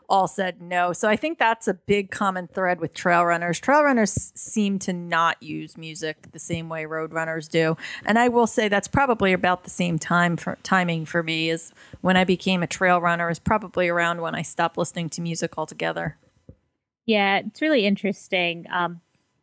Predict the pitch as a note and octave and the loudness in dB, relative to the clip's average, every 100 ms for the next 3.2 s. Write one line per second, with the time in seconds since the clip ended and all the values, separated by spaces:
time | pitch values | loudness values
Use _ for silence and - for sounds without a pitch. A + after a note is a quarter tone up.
0 | _ _ _ _ _ C#4 C#4+ D4 F#4+ G#4+ | _ _ _ _ _ 0 0 0 -2 0
1 | - B3+ B3+ B3 F#3+ - - G3 G3 - | -2 0 0 0 -2 -8 -6 -2 -2 -2
2 | A#3+ A#3 A#3+ B3 C#4 A#3+ G#3 - - G3 | -4 0 2 2 0 -2 -2 -6 0 2
3 | G3 G3 | 4 4